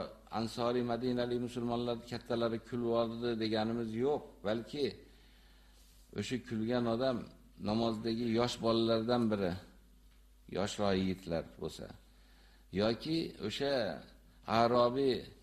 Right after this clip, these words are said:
chetdan kelib qolgan ilmsiz birovlardan bo'lsa agar, o'shalar kulgan bo'lishi mumkin-ku. Nega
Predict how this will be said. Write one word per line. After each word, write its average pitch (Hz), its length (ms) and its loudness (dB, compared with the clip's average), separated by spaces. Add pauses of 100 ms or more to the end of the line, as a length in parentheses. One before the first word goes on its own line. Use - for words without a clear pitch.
(240)
chetdan 120 480 -4
kelib 113 240 -4
qolgan 123 320 0
ilmsiz 123 540 -2
birovlardan 98 1500 0
bo'lsa 104 300 -2
agar, 101 320 2 (840)
o'shalar 160 420 0
kulgan 123 440 2
bo'lishi 95 280 0
mumkin-ku. 90 460 -2
Nega 127 340 2